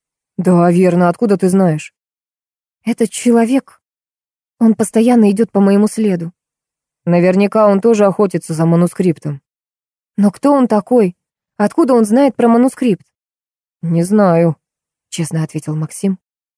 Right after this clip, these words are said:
Но видно, что он твёрдо настроен получить манускрипт, раз на убийство пошёл. Но пока ему немного удалось. Вдруг Максим нахмурился. Какое сегодня число? Восемнадцатое ноября. Чёрт, это же последний день!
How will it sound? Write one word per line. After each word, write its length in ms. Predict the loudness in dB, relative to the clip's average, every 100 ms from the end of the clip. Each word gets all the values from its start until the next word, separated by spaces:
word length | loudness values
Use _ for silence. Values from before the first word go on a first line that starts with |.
| _ -4
Но 180 | 0
видно, 300 | 2 2 0
что 200 | 0 0
он 140 | 0 0
твёрдо 340 | 0 0 2
настроен 540 | 0 0 0 0 2 0
получить 420 | 0 0 -2 0
манускрипт, 640 | 0 0 -2 -2 -2 0
раз 240 | -2 0 0
на 160 | 2
убийство 420 | 2 0 -2 -4
пошёл. 440 | -4 -6 -8 -16 -18 _ _ _ _ _ _
Но 160 | -2 -2
пока 320 | -2 -2 0
ему 200 | 2 2
немного 420 | 2 2 2 0 -2
удалось. 560 | -4 -4 -6 -10 -16 _ _ _ _ _ _ _ _ _
Вдруг 280 | -6 -2 0
Максим 380 | 0 -2 0 2
нахмурился. 720 | 0 -2 -4 -6 -12 -18 -20 _ _ _ _ _
Какое 320 | -8 -2 0 0
сегодня 400 | 0 0 0 -2
число? 400 | -4 -8 -10 -12 _ _ _ _ _ _ -6
Восемнадцатое 720 | -4 0 2 0 0 0 2
ноября. 460 | 4 2 -2 -6 -10 _ _ _ _ _ _ _ _ _ _ _
Чёрт, 480 | -8 0 2 2 2
это 180 | 0 0
же 120 | 0
последний 580 | 0 -2 0 2 2 0
день! 380 | 0 0 0